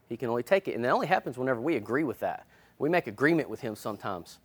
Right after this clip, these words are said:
we fall into disobedience or we get into, not, not that it's all about, uh, that, um, but there is lordship. You know, we have a king that we follow. There's a master,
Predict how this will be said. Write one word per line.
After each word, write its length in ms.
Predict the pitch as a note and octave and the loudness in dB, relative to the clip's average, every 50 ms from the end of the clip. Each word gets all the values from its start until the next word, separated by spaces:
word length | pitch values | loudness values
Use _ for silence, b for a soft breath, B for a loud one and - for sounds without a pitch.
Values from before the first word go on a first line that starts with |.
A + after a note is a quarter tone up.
| b b b b b b b b | b b b b b b b b
we 120 | A#2 C#3 C#3 | 0 0 2
fall 280 | - - D#3 D3 D3 | 6 10 10 10 10
into 140 | D3 C#3 B2+ | 10 6 2
disobedience 840 | B2 C#3 D3+ - - D3 A#2+ A#2 C3+ C#3 C3+ C3 A#2+ G#2 F2+ - - | 2 0 2 4 4 2 4 4 2 2 2 2 0 -2 -4 -6 -6
or 60 | G#2+ | -4
we 120 | G#2+ B2+ | -4 -2
get 160 | C3 B2+ C#3 | 0 2 2
into, 420 | C3+ C3 B2+ - - C#3 B2+ B2 A#2 b b b b b b b b b - - | 2 2 0 0 2 4 4 4 2 b b b b b b b b b -6 0
not, 200 | D3 D3 C#3 C#3 | 2 2 4 6
not 200 | D#3 D#3+ D#3 - | 6 6 6 8
that 100 | D#3+ D#3 | 4 2
it's 120 | C#3+ - | 4 6
all 140 | E3+ D3+ D3 | 6 8 8
about, 300 | C#3+ C#3+ C#3 C3 - - - - | 10 10 8 8 8 4 -2 2
uh, 160 | C3 A#2+ - - | 4 4 4 6
that, 480 | C3 C3 B2+ D3+ D#3 D3 C#3+ - - | 8 10 12 12 12 10 8 4 2
um, 280 | - B2 B2 A#2+ A#2+ A2+ - _ _ - | 4 4 4 4 2 -2 -10 _ _ 4
but 160 | - D#3 D3+ | 4 4 6
there 140 | - C#3 D3 | 8 8 8
is 140 | D#3+ D#3 C3+ | 8 8 6
lordship. 520 | C3+ C#3 D#3+ E3+ - - C3 B2 B2 - - | 6 6 6 6 4 2 0 0 0 0 -2
You 80 | - B2+ | 0 2
know, 100 | B2+ B2 | 2 6
we 120 | B2 C#3+ D#3 | 8 8 8
have 80 | D3 | 8
a 60 | A2+ - | 6 4
king 460 | - - - G#3 F#3+ F3+ E3+ D#3+ D3+ | 0 4 8 10 10 10 10 8 6
that 120 | D3 - | 4 2
we 80 | C3 C3 | 2 0
follow. 360 | - - D3+ E3 F3 D#3 C3+ | 6 10 12 12 12 12 10
There's 220 | C3 C3+ C3 B2+ | 8 8 6 6
a 40 | A#2+ | 6
master, 640 | G#2+ A2+ C3 D3+ F3 F3+ - - - A#2+ A#2+ D3 - | 4 6 6 8 6 6 4 2 2 2 2 2 0